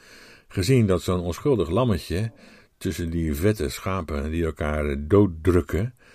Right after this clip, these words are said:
er onbedoeld tussen raakt. Er onschuldig tussen vermalen wordt en daardoor ten onder gaat. Dat was gewoon iets dat zij om zich heen in het veld zagen gebeuren. En, en dat beeld,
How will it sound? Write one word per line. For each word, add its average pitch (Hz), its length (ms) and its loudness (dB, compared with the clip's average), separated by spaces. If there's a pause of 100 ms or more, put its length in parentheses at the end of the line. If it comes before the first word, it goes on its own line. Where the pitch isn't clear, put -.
(280)
er 87 260 -6
onbedoeld 90 600 0
tussen 139 320 0
raakt. 98 500 -6 (440)
Er 98 200 0
onschuldig 135 680 4
tussen 98 340 -2
vermalen 127 580 0
wordt - 380 0 (1040)
en 95 120 -6
daardoor 98 380 2
ten 101 160 2
onder 143 240 2
gaat. 82 460 -6 (220)
Dat 107 160 -4
was 120 180 0
gewoon 101 460 -4
iets 95 240 -4
dat 95 240 -2
zij 85 320 -4
om 98 200 -4
zich 87 200 -6
heen 95 380 2
in 95 100 -2
het 92 200 -2
veld 92 300 -2
zagen 85 380 -6
gebeuren. 107 720 -4
En, 92 200 -10
en 95 200 -4
dat 110 280 2
beeld, 107 480 6